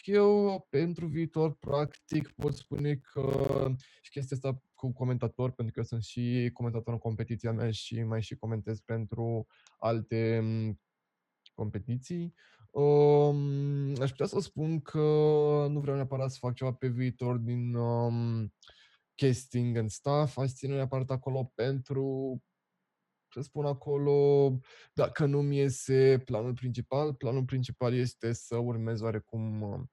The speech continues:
lumea afacerilor, să-mi fac ceva în, uh, area de e-sports despre care am vorbit astăzi. Și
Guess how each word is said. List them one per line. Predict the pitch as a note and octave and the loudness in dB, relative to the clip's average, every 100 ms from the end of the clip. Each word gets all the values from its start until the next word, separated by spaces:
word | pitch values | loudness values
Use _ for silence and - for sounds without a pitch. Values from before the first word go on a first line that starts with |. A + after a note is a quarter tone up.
| - - - G#2 | -18 -20 -20 -8
lumea | B2 B2 | -2 0
afacerilor, | A#2 A#2+ - B2 A#2 A#2 | 0 -2 -2 -2 0 0
să-mi | A2 - - A#2 A2 | -2 -6 -4 -2 -2
fac | A2+ G#2+ | -4 -4
ceva | - A2 A2+ - | -4 -2 0 0
în, | A#2+ A#2 A2+ | -2 -2 -2
uh, | A2+ A2+ A2 - _ _ _ | 0 -2 -4 -8 _ _ _
area | A#2+ A#2 | -2 0
de | A2 | 0
e-sports | A2+ G#2+ - G#2+ | -2 -4 -4 -6
despre | G#2 - - | -6 -8 -6
care | G#2+ | -4
am | G#2+ | -2
vorbit | G#2+ A2+ - | -2 -4 -4
astăzi. | A#2 C3+ - C#3+ D3 C3+ - _ _ - - | -4 -6 -2 0 0 -2 -12 _ _ -20 -20
Și | - - - - C#3+ C#3+ D3 C#3+ C#3+ | -16 -12 -10 -4 0 2 2 2 0